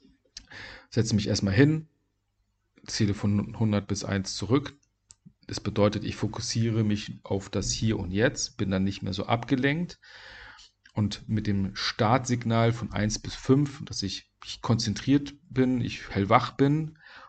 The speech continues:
und mich großartig fühle, bin ich bereit für den, für den jetzigen Moment und fange dann an zu lesen und merke, dass ich schneller aufnahmefähig bin.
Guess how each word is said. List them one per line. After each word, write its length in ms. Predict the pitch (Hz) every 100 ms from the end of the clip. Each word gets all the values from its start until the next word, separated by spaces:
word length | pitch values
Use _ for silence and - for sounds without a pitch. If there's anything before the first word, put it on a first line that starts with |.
| _
und 140 | 107 98
mich 160 | 95
großartig 600 | - 120 123 120 120 -
fühle, 200 | - 117
bin 160 | 101 113
ich 140 | 110
bereit 360 | 104 92 104 120
für 180 | - 107
den, 460 | 101 98 90 - -
für 80 | 95
den 100 | 101
jetzigen 320 | 107 - 98
Moment 340 | 101 101 127
und 140 | - -
fange 220 | 104 101
dann 160 | 98
an 140 | 92 95
zu 140 | -
lesen 380 | 92 95 95 92
und 260 | 92 95 92
merke, 380 | 95 98 -
dass 180 | 104 95
ich 100 | 87
schneller 300 | - 87 85
aufnahmefähig 1200 | 90 - - _ _ _ 90 78 76 - - 113
bin. 200 | - -